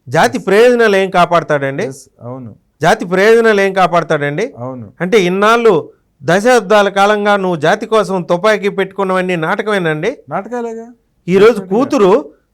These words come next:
Speaker 1: "తప్పు నాన్న" అంటే వారవలేనోడివి, ఆ రోజు జాతి కోసం ఇక్కడ తుపాకీ పెట్టావు, అది డ్రామా కదండి?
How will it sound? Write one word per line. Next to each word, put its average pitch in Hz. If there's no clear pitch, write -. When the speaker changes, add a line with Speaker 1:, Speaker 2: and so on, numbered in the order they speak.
Speaker 1:
"తప్పు 226
నాన్న" 240
అంటే 233
వారవలేనోడివి, 214
ఆ 170
రోజు 202
జాతి 214
కోసం 220
ఇక్కడ 190
తుపాకీ 202
పెట్టావు, 185
అది 147
డ్రామా 196
కదండి? 202